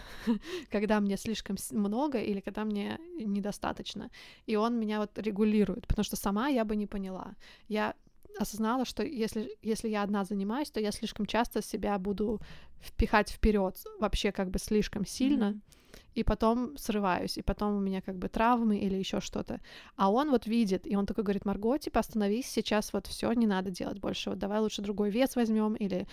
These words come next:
Speaker 1: давай сделаем меньше подходов, и, в общем, или повторений». И мне очень-очень нравится. Он как раз-таки в нашей компании ещё будет до конца месяца, так что у меня ещё где-то будет с ним занятий шесть, наверно,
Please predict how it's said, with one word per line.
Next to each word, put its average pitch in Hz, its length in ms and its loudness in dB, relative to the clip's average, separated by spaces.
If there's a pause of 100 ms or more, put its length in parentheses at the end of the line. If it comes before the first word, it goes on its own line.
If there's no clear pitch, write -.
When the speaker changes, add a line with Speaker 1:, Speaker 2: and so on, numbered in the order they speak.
(240)
Speaker 1:
давай 202 220 2
сделаем 190 320 2
меньше 190 580 0
подходов, 208 640 2 (320)
и, 196 380 2
в 196 40 -2
общем, 190 440 -4 (260)
или 202 140 -4
повторений». 214 760 -2
И 202 420 -2 (1000)
мне 208 280 0
очень-очень 208 560 -2
нравится. 214 420 0
Он 214 100 0
как - 160 -8
раз-таки 208 380 -6
в 240 300 -8
нашей 202 240 -4
компании 202 380 -4
ещё 202 200 -6 (140)
будет 196 380 -8 (340)
до 196 440 2
конца 185 380 -4
месяца, 208 600 -2 (280)
так 202 160 -8
что - 160 -6
у - 20 0
меня 196 140 -2
ещё 202 180 -4
где-то 196 320 -4
будет 202 220 -6
с - 80 -10
ним 202 420 -2
занятий 202 420 -2
шесть, - 380 -2
наверно, 202 500 -4